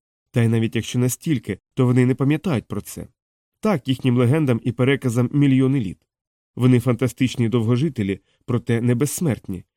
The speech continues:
Відтак у цій ситуації традиція передачі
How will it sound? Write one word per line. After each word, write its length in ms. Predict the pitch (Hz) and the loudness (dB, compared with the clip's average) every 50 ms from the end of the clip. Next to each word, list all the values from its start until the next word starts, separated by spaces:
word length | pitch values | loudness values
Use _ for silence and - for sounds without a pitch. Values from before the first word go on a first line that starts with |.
| _ _ - | _ _ -4
Відтак 440 | 120 120 123 - - 123 117 - 120 | 0 0 0 0 -2 -4 -4 -4 -6
у 60 | 113 | -6
цій 160 | - - 175 | -6 -6 -8
ситуації 720 | - - 113 - 117 107 104 95 - - - 104 98 - _ _ _ _ _ _ | -8 -8 -8 -6 -4 -4 -4 -4 -6 -6 -6 -6 -6 -6 _ _ _ _ _ _
традиція 560 | - 135 131 113 120 120 110 - - 117 110 | 0 0 2 2 0 -2 -2 -2 -2 -2 -2
передачі 640 | - 127 123 123 113 120 117 110 - - 113 107 | 0 -2 -2 0 0 0 -2 -2 -4 -6 -6 -6